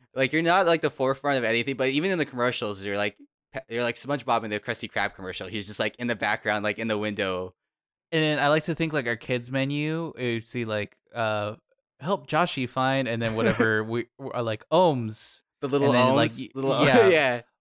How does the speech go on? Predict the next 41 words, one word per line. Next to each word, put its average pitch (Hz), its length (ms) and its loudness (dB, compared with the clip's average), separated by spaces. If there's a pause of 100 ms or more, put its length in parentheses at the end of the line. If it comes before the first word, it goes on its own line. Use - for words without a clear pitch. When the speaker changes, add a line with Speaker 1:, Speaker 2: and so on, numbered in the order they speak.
Speaker 2:
"Oh, 180 160 2
look 180 220 2
for 202 120 0
little 196 300 4
Ohms." 196 200 6
Speaker 1:
Look 160 140 6
for 160 100 2
little 151 200 4
Speaker 2:
And - 20 2
then - 60 2
Speaker 1:
Oh, - 20 2
Speaker 2:
you're 139 120 4
Speaker 1:
yeah. 131 140 4 (120)
Speaker 2:
just, 110 40 -10 (1000)
and 123 160 0
then 131 200 2
every 143 380 2
location 139 520 2
has 120 220 0
a 123 80 -4
little 117 380 -2
Ohms 117 440 -2
figurine 113 500 -2
you 104 100 -4
have 104 120 -4
to 104 80 -14
Speaker 1:
Oh, - 20 -10
Speaker 2:
find. 113 420 2
Speaker 1:
I 104 80 0
love 110 280 0
that. 90 340 -2 (140)
Yeah, 117 400 0
Speaker 2:
You 95 80 0
take 120 180 0
Speaker 1:
okay. 120 80 -4
Speaker 2:
a 90 60 -2
picture, 113 560 -2 (400)
and 113 260 -2
then, 110 400 -2
let's 110 240 -12
see. 104 380 -10